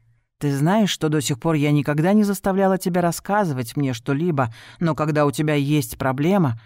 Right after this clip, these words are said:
я готова выслушать. Я никогда не осуждаю, но отчаяние в твоих глазках говорит мне о том, что между тобой и этим Гюрсоем что-то есть. Давай, выкладывай все, что происходит".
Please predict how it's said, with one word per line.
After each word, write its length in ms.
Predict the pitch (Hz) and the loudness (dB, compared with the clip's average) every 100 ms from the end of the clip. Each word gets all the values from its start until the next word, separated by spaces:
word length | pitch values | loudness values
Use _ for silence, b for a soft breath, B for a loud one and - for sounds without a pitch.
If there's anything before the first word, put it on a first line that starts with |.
| B | B
я 220 | - 139 | -4 -2
готова 420 | 139 147 214 185 139 | 0 0 0 0 0
выслушать. 680 | 160 - 90 - - - _ _ _ _ _ | -2 -4 -10 -12 -14 -16 _ _ _ _ _
Я 300 | - 156 180 | -4 0 2
никогда 500 | 190 185 190 175 190 | 2 2 0 0 2
не 120 | 196 | 4
осуждаю, 800 | 190 - 185 170 175 156 113 - - - - | 2 0 -4 -2 0 0 -2 -8 -20 -20 -4
но 240 | 175 160 | 0 2
отчаяние 640 | 143 - 156 160 202 185 | 0 -2 0 2 4 2
в 60 | 143 | 2
твоих 240 | 147 143 143 | -2 -2 0
глазках 600 | 151 147 - - 117 - | 0 -2 -4 -10 -10 -10
говорит 420 | 165 156 160 190 | -4 0 0 0
мне 160 | 214 208 | 2 2
о 60 | |
том, 220 | 190 180 202 | 2 2 0
что 180 | - | 2
между 320 | 185 180 180 175 | 2 2 0 0
тобой 360 | 165 151 180 | 0 2 0
и 160 | - 180 | 0 -2
этим 440 | - 170 180 202 | 0 0 2 2
Гюрсоем 580 | 180 170 - - 170 202 | 2 0 -2 -2 2 2
что-то 380 | 175 - 147 214 | 0 -2 -4 -2
есть. 460 | 185 139 165 - - b b b - | -2 -2 -4 -8 -18 b b b -4
Давай, 360 | 185 190 127 | 0 2 0
выкладывай 560 | 120 196 139 117 123 120 | 0 -2 -2 -4 -4 -10
все, 320 | 113 - 202 | -8 -2 -2
что 200 | 226 196 | -2 -4
происходит". 720 | 180 139 113 - 78 - - | -4 -6 -6 -10 -12 -14 -20